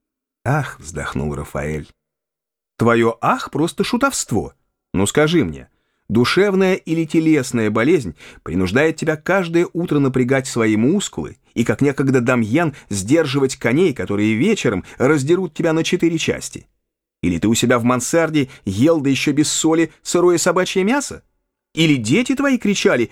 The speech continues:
«Есть хотим»? Может быть, ты продал волосы своей любовнице и побежал в игорный дом? Или ты ходил по ложному адресу уплатить по фальшивому векселю – трассированному мнимым дядюшкой,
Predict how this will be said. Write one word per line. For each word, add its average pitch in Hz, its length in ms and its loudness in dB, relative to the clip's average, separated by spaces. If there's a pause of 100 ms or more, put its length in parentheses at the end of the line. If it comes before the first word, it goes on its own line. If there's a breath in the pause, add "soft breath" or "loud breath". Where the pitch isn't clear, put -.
(140 soft breath)
«Есть 123 480 0
хотим»? 92 440 -6 (720)
Может 80 240 -4
быть, 85 120 -6
ты 98 120 -2
продал 123 360 2
волосы 131 420 0
своей 123 280 2
любовнице 131 680 2 (140 loud breath)
и 98 120 -4
побежал 110 400 2
в 135 80 2
игорный 165 380 2
дом? 254 260 -2 (600)
Или 104 220 2
ты 110 140 0
ходил 131 340 2
по 120 120 -2
ложному 120 520 2
адресу 135 420 0 (220 loud breath)
уплатить 101 480 0
по 110 100 0
фальшивому 147 640 2
векселю – 208 540 -2 (260)
трассированному 131 800 2 (100)
мнимым 143 540 4
дядюшкой, 131 580 -2